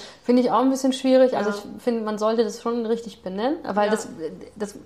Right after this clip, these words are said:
Speaker 1: baut ja auch so, so eine Art Gefühl Scham oder
Speaker 2: Ja.
Speaker 1: man muss das irgendwie,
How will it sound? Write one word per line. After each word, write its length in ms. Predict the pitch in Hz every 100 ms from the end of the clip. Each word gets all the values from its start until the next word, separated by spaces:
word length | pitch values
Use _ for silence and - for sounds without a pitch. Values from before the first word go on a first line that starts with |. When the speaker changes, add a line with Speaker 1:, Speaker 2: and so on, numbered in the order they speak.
| - - -
Speaker 1:
baut 360 | 170 202 196 202
ja 120 | -
auch 100 | 214
so, 300 | 214 214 214
so 80 | 208
eine 100 | 202
Art 180 | 190 -
Gefühl 240 | - 220
Scham 460 | - 226 214 226 214
oder 240 | 208 196 - -
Speaker 2:
Ja. 140 | 233
Speaker 1:
man 180 | 214 214
muss 160 | 233 233
das 120 | 208
irgendwie, 400 | - 214 214